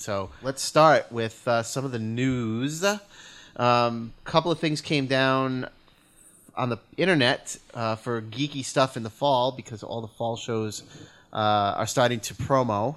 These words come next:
and they're starting to, we're starting to hear rumors about what's gonna happen with the new seasons and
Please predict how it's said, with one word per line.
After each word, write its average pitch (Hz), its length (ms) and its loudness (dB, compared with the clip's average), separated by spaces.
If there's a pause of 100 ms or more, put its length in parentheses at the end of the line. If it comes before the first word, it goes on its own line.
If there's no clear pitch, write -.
and 104 240 -4
they're 104 80 -6
starting 110 340 -4
to, 107 220 -6
we're 104 80 -12
starting 107 180 -4
to 107 60 -6
hear 107 100 -4
rumors 110 340 -6
about 98 160 -6
what's 80 140 -12
gonna 101 180 -8
happen 107 400 -6
with 95 120 -16
the 98 80 -12
new 101 100 -10
seasons 104 540 -12
and 95 180 -12